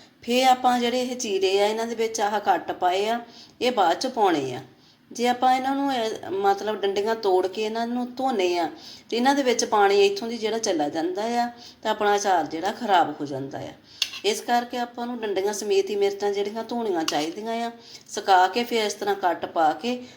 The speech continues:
ਅਚਾਰ, ਅਮ, ਅਚਾਰ ਲਈ ਮਿਰਚਾਂ ਜਿਹੜੀਆਂ ਫਿਰ ਬਣ ਜਾਂਦੀਆਂ। ਮੈਂ ਇਹਦੇ ਲਈ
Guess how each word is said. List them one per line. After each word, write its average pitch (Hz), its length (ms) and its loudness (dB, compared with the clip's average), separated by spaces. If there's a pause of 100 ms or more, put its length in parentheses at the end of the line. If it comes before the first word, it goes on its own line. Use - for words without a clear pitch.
(140)
ਅਚਾਰ, 196 400 4
ਅਮ, 175 340 -2
ਅਚਾਰ 175 340 2
ਲਈ 180 160 -4
ਮਿਰਚਾਂ 185 340 -2
ਜਿਹੜੀਆਂ 185 300 -8
ਫਿਰ 240 120 -6
ਬਣ 170 280 -2
ਜਾਂਦੀਆਂ। 135 640 -6 (540)
ਮੈਂ 208 180 -4
ਇਹਦੇ 262 240 -6
ਲਈ 247 420 -6